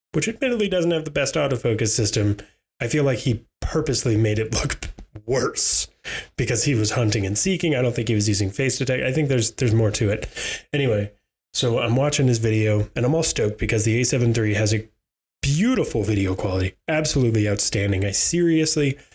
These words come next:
I can't say enough nice things about the Sony A seven three. That's, you, you've already heard this before. Um, but his is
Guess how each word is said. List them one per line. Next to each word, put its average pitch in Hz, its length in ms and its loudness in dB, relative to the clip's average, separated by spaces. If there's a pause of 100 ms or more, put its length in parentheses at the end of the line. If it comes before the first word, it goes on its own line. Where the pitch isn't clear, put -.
(760)
I - 40 -2
can't 156 500 0
say 127 260 0
enough 110 280 2
nice 113 260 2
things 104 460 0
about 107 260 0
the 107 80 -2
Sony 98 360 0
A 98 40 2
seven 95 280 0
three. 90 340 -2 (200)
That's, - 400 -2
you, 117 260 0
you've 127 140 -2
already 156 180 2
heard 113 180 0
this 104 160 0
before. 98 520 0 (440)
Um, 104 640 0 (240)
but 127 120 0
his 143 380 0 (300)
is 135 360 0